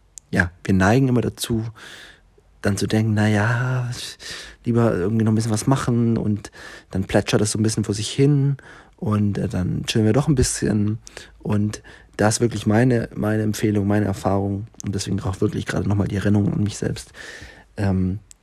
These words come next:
einfach verschiedene Phasen zu haben und wirklich, ähm, vielleicht auch Projekte verschiedenen Phasen zuzuordnen.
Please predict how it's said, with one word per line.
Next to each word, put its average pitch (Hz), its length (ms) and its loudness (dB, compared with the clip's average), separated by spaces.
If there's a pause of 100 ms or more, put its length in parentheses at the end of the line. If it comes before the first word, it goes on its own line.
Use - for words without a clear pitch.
(200)
einfach 104 280 -4
verschiedene 123 500 0
Phasen 107 480 0
zu 98 160 -4
haben 82 160 -4
und - 100 -6
wirklich, 113 320 -8 (540)
ähm, 98 480 0 (180)
vielleicht - 280 -2
auch 113 180 -2
Projekte 123 640 2 (800)
verschiedenen 110 400 0
Phasen 104 320 0
zuzuordnen. 107 680 -2